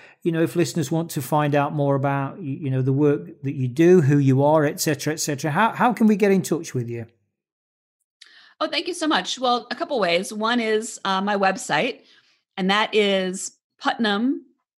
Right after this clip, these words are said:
Speaker 2: dash consulting dot com. So they can connect with me there, of course, if they would like to purchase the book, um, that can be done.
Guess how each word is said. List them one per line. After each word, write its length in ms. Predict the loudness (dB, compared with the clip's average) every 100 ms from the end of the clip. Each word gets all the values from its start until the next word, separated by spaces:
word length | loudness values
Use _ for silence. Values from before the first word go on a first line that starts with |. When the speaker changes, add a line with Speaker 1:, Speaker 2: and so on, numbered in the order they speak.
| _
Speaker 2:
dash 420 | -2 0 0 -4 -8
consulting 880 | -6 -6 -2 -4 -4 -6 -6 -8 -12 _ _ _
dot 260 | -4 -4 -4
com. 520 | -6 -4 -2 -6 -8 _ _ _ _ _ _ _ _
So 120 | -6
they 100 | -6
can 160 | -4 -6
connect 240 | -4 -4
with 140 | -4 -6
me 120 | -6
there, 480 | -4 -4 -4 -6 -12 _ _ _ -12
of 140 | -12
course, 440 | -4 0 0 -2 -6
if 140 | -8
they 140 | -2 -2
would 140 | 0
like 260 | 0 -4 -4
to 280 | -6 -2 -2
purchase 480 | -2 -6 -4 -6 -4
the 140 | -6
book, 400 | -4 -4 -4 -12 -20 _ _ _ _ _ _
um, 420 | -2 0 0 -2
that 180 | -2 -2
can 140 | -4 -2
be 140 | -2
done. 540 | 0 -2 -2 -2 -4